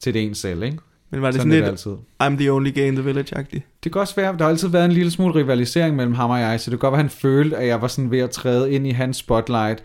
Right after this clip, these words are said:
Speaker 1: Og det er jo det værste, man kan gøre, for, altså, fordi vi spillede teater sammen,
Speaker 2: Mm.
Speaker 1: og det første år <laughs> var der mest spotlight på ham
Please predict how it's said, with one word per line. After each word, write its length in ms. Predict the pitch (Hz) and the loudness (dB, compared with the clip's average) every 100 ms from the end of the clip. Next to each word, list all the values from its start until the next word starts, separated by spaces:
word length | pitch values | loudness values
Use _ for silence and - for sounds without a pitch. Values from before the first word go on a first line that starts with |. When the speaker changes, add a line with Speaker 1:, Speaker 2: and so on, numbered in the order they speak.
| - - - - | -18 -20 -20 -4
Speaker 1:
Og 100 | 104 | 0
det 60 | |
er 20 | |
jo 60 | 139 | 0
det 120 | 135 | 0
værste, 360 | 104 107 113 131 | 0 -2 -4 -4
man 160 | 113 | -2
kan 100 | 98 | -4
gøre, 300 | 95 101 98 | -4 -2 -2
for, 240 | 90 107 87 - | -4 -8 -8 -12
altså, 220 | 107 104 | -8 -8
fordi 420 | - 104 98 - _ - | -6 -6 -6 -12 _ -10
vi 80 | |
spillede 260 | 113 131 123 | -2 0 0
teater 320 | 135 131 127 | 0 -2 -2
sammen, 420 | 135 123 107 107 107 - _ | -2 -4 -2 -6 -8 -20 _
Speaker 2:
Mm. 300 | 151 139 135 | -8 -6 -4
Speaker 1:
og 80 | 123 | -4
det 80 | 117 | -2
første 360 | 143 139 - | 0 0 2
år 400 | 143 135 98 - - - - - | 2 2 -2 -8 -8 -8 -8 -10
<laughs> 560 | 175 - - _ _ - | -14 -18 -20 _ _ -6
var 80 | 123 | -2
der 60 | |
mest 220 | 123 127 - | 0 0 0
spotlight 500 | 131 123 135 120 - | -2 0 0 -2 -2
på 80 | |
ham 340 | 113 113 113 | -2 -2 -2